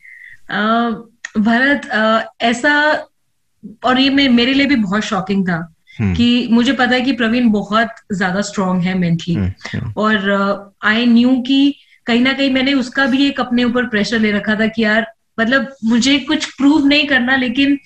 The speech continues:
Speaker 1: मुझे मना, मुझे ना भी नहीं करना।
Speaker 2: हाँ, because of
Speaker 1: तो
Speaker 2: you, at
Speaker 1: but
Speaker 2: least, उसका at least इनकम्प्लीट नहीं होना चाहिए।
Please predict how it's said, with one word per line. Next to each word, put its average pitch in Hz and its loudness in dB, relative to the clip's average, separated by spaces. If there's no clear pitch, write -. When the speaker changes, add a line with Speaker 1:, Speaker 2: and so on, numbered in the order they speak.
Speaker 1:
मुझे 247 4
मना, 233 2
मुझे 240 0
ना 233 2
भी 247 0
नहीं 226 0
करना। 165 -6
Speaker 2:
हाँ, 92 0
because 151 2
of 175 4
Speaker 1:
तो 285 4
Speaker 2:
you, 185 6
at 180 4
Speaker 1:
but 226 2
Speaker 2:
least, 180 2
उसका 160 2
at 165 4
least 170 2
इनकम्प्लीट 139 0
नहीं 101 2
होना 90 0
चाहिए। 82 -4